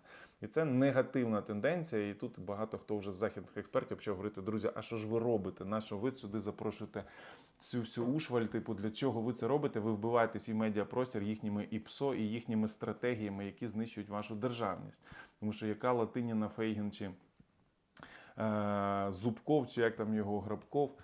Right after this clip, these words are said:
ну, от, е, що, <clears throat> що, що, що вони вам дадуть, Гудков, вибачте, ну, от, е, що, що вони вам дають доброго, як вони вам допомагають бороти Путіна? Вони в себе його бороть не хочуть, прийшли до вас помагати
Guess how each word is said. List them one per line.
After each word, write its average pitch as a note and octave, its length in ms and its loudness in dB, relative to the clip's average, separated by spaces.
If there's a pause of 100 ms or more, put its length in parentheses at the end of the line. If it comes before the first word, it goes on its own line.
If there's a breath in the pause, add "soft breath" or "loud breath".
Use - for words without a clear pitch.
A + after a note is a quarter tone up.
(340 loud breath)
ну, B2 180 6
от, A#2 220 6
е, A2 960 8
що, - 340 2 (180)
<clears throat> D3 200 4
що, C3 240 2
що, C3+ 380 6
що - 240 4
вони C3 280 6
вам A#2+ 280 6
дадуть, A2 380 4
Гудков, G2 500 -2
вибачте, F2+ 420 -8 (420 loud breath)
ну, A#2 140 6
от, A#2 220 8
е, G#2+ 160 10
що, B2 240 4
що B2+ 180 2
вони B2 180 6
вам A2+ 200 4
дають A2 260 2
доброго, B2+ 340 6
як A2+ 180 6
вони A2 140 4
вам A2 140 4
допомагають G#2+ 460 0
бороти A2 280 0
Путіна? G2+ 340 -4
Вони G#2+ 220 2
в A2+ 80 -2
себе G2+ 340 4
його G2+ 140 0
бороть G2+ 320 2
не G#2+ 60 0
хочуть, D3+ 360 0
прийшли A2 300 -2
до G#2+ 120 2
вас B2 160 6
помагати G#2+ 580 -2